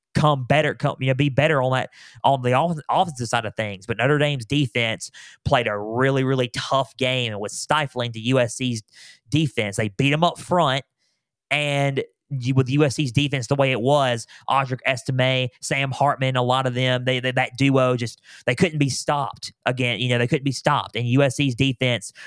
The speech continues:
couldn't stop Notre Dame. I thought the build was really good behind it. I, uh, I thought the, you know, the game itself was entertaining at first, but Notre Dame showed why they were a pretty solid football team this season. Marcus Freeman got a heck of a win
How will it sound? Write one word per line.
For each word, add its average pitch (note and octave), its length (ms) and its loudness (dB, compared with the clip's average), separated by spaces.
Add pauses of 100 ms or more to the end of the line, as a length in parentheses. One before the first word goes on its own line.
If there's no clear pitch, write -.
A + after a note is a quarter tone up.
(120)
couldn't D3+ 300 2
stop C3+ 320 -4
Notre B2 260 0
Dame. A2 340 -2
I A#2 80 0
thought D3+ 180 0
the B2 60 -6
build C#3+ 400 2
was C3+ 160 -2
really D3 200 0
good C#3 200 -4
behind D3+ 400 -2
it. D3+ 160 -2 (500)
I, A#2+ 580 0
uh, A2+ 320 0
I A#2+ 140 0
thought C3 480 0
the, A2+ 400 0
you C3 140 -6
know, A#2 360 0 (320)
the D3 100 4
game C#3+ 260 0
itself C#3 340 -2
was A#2+ 80 2
entertaining C3+ 480 -2
at G#2 140 -8
first, D3 420 2
but A2 100 -6
Notre B2+ 260 2
Dame B2 380 0 (220)
showed C#3 420 0
why A#2+ 220 0
they B2+ 160 2
were B2+ 400 2 (320)
a A2 140 -2
pretty D3+ 480 0
solid C3 360 0
football A#2 360 0
team A2+ 420 -4 (240)
this A#2+ 220 2
season. A2 360 -4
Marcus B2 320 0
Freeman C3 280 0
got A#2 140 2
a F#2+ 60 -8
heck - 280 -2
of A#2+ 100 0
a B2 60 2
win A#2 420 0